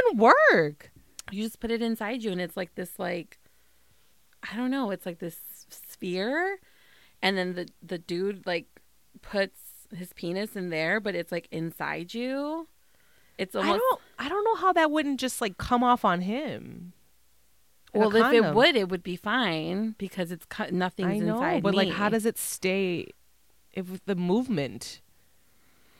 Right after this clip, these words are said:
Speaker 1: It's, it, it, my, my question is, how is it staying in your, in your wall? Like, okay, the
Speaker 2: It's
Speaker 1: concept
Speaker 2: just
Speaker 1: of
Speaker 2: in,
Speaker 1: a
Speaker 2: like,
Speaker 1: co-
Speaker 2: a condom.
Speaker 1: But the concept
Speaker 2: If
Speaker 1: of
Speaker 2: you
Speaker 1: a condom
Speaker 2: do
Speaker 1: makes
Speaker 2: you know
Speaker 1: sense
Speaker 2: what it
Speaker 1: to
Speaker 2: looks,
Speaker 1: me.
Speaker 2: have you ever seen one?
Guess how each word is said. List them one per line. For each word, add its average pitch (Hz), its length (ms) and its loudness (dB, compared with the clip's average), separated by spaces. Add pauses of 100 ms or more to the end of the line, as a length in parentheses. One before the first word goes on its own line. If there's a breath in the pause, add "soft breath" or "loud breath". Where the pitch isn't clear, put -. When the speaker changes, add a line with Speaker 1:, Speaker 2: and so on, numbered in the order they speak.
(160)
Speaker 1:
It's, 220 240 6
it, 240 180 6
it, 254 160 0
my, 247 260 8
my 277 140 8
question 285 320 4
is, 220 120 2
how 233 220 10
is 240 120 6
it 220 80 -2
staying 214 760 2 (920)
in 220 100 8
your, 208 220 8 (320)
in 202 120 2
your 185 140 4
wall? 214 320 8
Like, 233 180 6
okay, 254 360 8
the 220 80 8
Speaker 2:
It's 262 100 8
Speaker 1:
concept 339 300 10
Speaker 2:
just 302 80 12
Speaker 1:
of - 0 -
Speaker 2:
in, - 0 -
Speaker 1:
a - 20 6
Speaker 2:
like, 311 140 8
Speaker 1:
co- 247 80 4
Speaker 2:
a - 20 6
condom. 180 800 2
Speaker 1:
But 302 140 4
the 294 80 8
concept 311 300 8
Speaker 2:
If 269 80 8
Speaker 1:
of 320 60 10
Speaker 2:
you 359 120 12
Speaker 1:
a 277 40 2
condom 269 340 10
Speaker 2:
do 240 40 4
Speaker 1:
makes 240 80 10
Speaker 2:
you 269 60 10
know 285 100 10
Speaker 1:
sense 330 60 10
Speaker 2:
what 370 80 10
it 320 80 10
Speaker 1:
to 233 80 6
Speaker 2:
looks, 233 80 8
Speaker 1:
me. 294 100 4
Speaker 2:
have 240 140 6
you 262 80 6
ever 302 100 4
seen 190 320 0
one? 226 480 0